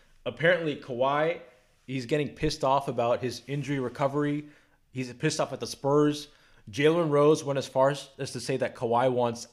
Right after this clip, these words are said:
out of the Spurs. I don't know how true that is, but it's interesting that he brought that up. I think Stephen A. Smith also backed that report.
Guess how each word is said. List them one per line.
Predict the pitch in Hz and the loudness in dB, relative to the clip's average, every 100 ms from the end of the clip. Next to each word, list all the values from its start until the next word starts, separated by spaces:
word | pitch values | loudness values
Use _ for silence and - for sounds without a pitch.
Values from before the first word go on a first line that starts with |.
| - | -4
out | 120 | -2
of | 127 | -2
the | 113 | -4
Spurs. | 110 - 123 131 131 - _ _ - | -10 -4 -2 -2 -4 -12 _ _ -4
I | 135 | -2
don't | 113 143 143 | 2 2 2
know | 139 | 2
how | 127 | 0
true | 117 - 139 | -2 -2 0
that | 147 147 | 0 0
is, | 160 160 | -4 -4
but | 131 104 - | -8 -8 -10
it's | 135 | -10
interesting | 139 123 117 131 | -10 -10 -8 -6
that | 113 113 | -4 -4
he | |
brought | 113 117 110 | -4 -4 -2
that | 107 | -2
up. | 113 120 - - | -2 -4 -6 -10
I | 123 | -2
think | 175 | -2
Stephen | 165 170 160 | -2 -4 -2
A. | 143 | -4
Smith | - 135 131 | -4 -8 -6
also | 110 117 120 | -6 -6 -6
backed | 98 101 101 | -6 -6 -4
that | 117 87 | -6 -6
report. | 92 - 95 - | -8 -8 -8 -10